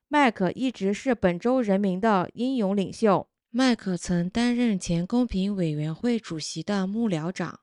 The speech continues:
目前则担任州众议院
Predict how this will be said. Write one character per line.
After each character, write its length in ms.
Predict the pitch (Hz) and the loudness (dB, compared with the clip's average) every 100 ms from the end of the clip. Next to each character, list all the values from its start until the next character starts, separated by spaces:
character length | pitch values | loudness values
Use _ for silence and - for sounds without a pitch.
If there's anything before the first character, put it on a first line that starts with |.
| _ | _
目 180 | - 285 | -4 -2
前 360 | 247 196 185 202 | 2 2 2 0
则 260 | 196 185 | 0 2
担 320 | 196 254 262 262 | 2 2 2 2
任 320 | 262 196 180 _ _ _ _ _ - | 2 2 -2 _ _ _ _ _ -2
州 380 | 269 262 262 - _ _ | 2 2 0 -10 _ _
众 240 | - 277 247 | -2 0 0
议 220 | 247 233 | 0 0
院 340 | 233 247 180 | 2 2 0